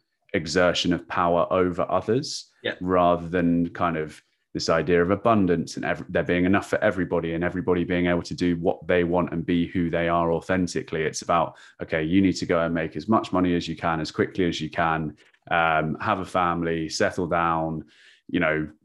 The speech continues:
Speaker 1: do X, Y, and Z, just jump through hoops. And I think
Speaker 2: Yeah.
Speaker 1: it's so limiting. And it was something I was actually speaking about this morning, to come back to, I guess, girls and women, is that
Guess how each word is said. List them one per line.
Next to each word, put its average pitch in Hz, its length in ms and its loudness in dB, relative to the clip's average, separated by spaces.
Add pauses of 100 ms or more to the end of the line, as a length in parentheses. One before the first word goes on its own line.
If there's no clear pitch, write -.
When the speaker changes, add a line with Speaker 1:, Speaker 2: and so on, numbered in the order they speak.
(220)
Speaker 1:
do 92 340 6 (220)
X, - 280 -2
Y, 92 140 2
and 85 100 0
Z, 85 160 2
just 85 220 -8
jump 90 260 0
through 76 260 -4
hoops. 85 420 -2
And 90 100 2
I 87 80 0
think 95 220 0
Speaker 2:
Yeah. 101 80 0
Speaker 1:
it's - 100 -4
so 101 260 2
limiting. 87 920 -2 (500)
And 87 340 2
it - 80 0
was 92 120 0
something 101 240 2
I 90 80 2
was 85 120 0
actually - 240 -4
speaking 82 320 -2
about 80 160 0
this - 180 -4
morning, 104 240 6
to - 100 -4
come 87 160 0
back 85 200 0
to, 80 320 -2
I 87 100 0
guess, 82 200 -2
girls 90 500 2
and 85 140 0
women, 98 280 4
is 78 180 -4
that 82 260 0